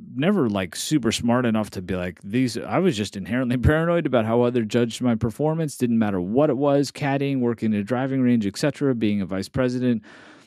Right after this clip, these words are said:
at a big-ass company. Like, I,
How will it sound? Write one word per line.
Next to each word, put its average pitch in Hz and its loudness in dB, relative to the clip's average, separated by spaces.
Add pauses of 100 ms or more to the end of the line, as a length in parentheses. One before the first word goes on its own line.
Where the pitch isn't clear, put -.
(200)
at 113 0
a 90 -4 (240)
big-ass 117 0
company. 170 -4 (340)
Like, 101 -4
I, 135 -2